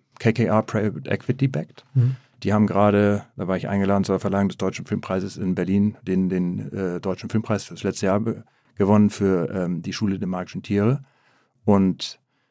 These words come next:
Speaker 1: da ist eine Menge Invest drin. Was ich interessant finde, ist, dass
Speaker 2: Aber also noch erklären wir mal, das heißt, diese amerikanischen Sachen. Netflix, ähm, äh, macht jetzt Werbung, weil sie, äh,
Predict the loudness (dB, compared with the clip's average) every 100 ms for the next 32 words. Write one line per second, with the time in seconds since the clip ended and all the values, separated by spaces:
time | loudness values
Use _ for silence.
0 | _ _ _ -2 0 2 4 6 6 4
1 | 2 0 -6 -6 -6 -10 -6 -6 -4 -6
2 | -4 -2 0 0 -2 -2 0 0 6 8
3 | 8 4 6 8 8 6 4 6 8 6
4 | 4 2 2 4 4 4 2 2 -2 -4
5 | -8 -10 -16 -14 4 4 6 4 4 -4
6 | 4 8 8 6 2 -4 _ _ _ -10
7 | -10 -10 -4 0 2 8 10 10 10 8
8 | 6 6 4 2